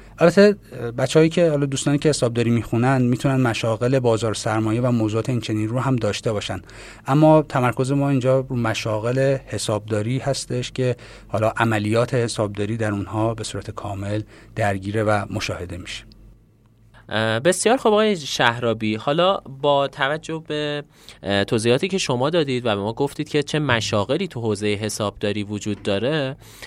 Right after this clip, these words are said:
Speaker 2: ام، الان خیلی خوبه که از زبون شما بشنویم که چه راههایی برای یادگیری و ورود به بازار توی این حوزه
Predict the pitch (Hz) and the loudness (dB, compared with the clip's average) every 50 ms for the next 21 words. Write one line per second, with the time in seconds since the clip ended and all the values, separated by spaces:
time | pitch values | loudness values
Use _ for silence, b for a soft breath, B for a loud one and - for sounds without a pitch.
0 | B B - 101 101 101 98 98 98 95 95 95 95 92 92 92 92 90 - - | B B -6 -2 0 0 2 2 2 0 0 -2 -2 -4 -4 -6 -8 -8 -4 0
1 | 101 107 107 139 - - 175 185 - - 185 185 180 175 - 190 175 156 135 123 | 0 0 2 0 0 -2 -2 -4 -4 -4 -2 -2 -2 0 0 0 2 2 2 0
2 | 120 113 113 131 165 165 - 147 135 160 165 170 175 180 - - 175 175 170 156 | 0 -2 -2 -2 -4 -2 0 0 0 2 2 0 0 0 -2 -2 -2 -2 0 0
3 | 175 175 175 175 170 B B B B B B B - - 131 120 117 117 113 110 | 0 0 0 -2 -4 B B B B B B B -10 -4 -2 -2 0 0 0 0
4 | 110 110 107 107 107 107 101 - - - - 180 190 202 180 160 151 135 131 123 | 0 0 -2 -4 -4 -6 -10 -12 -14 -6 -2 -2 -2 0 2 4 6 6 6 6
5 | - - 147 170 196 196 170 156 135 120 127 147 180 170 151 139 123 117 110 110 | 4 0 0 0 0 2 2 2 2 4 2 0 0 0 0 2 2 0 0 -2
6 | - - 113 107 107 135 151 143 131 123 120 - 123 110 117 110 104 107 110 120 | -4 -4 -2 -2 0 0 0 0 0 -2 -4 -8 -2 2 2 2 2 2 2 4
7 | 120 147 165 - - 110 95 90 95 90 87 90 101 90 90 90 87 - - - | 4 4 4 4 2 2 2 2 2 0 0 0 -2 -2 -2 -2 -4 -6 -4 -2
8 | 104 95 92 92 92 104 98 92 90 92 95 87 85 82 82 95 | -2 0 -2 -2 -4 -4 -4 -4 -4 -4 -4 -2 -2 -4 -4 -8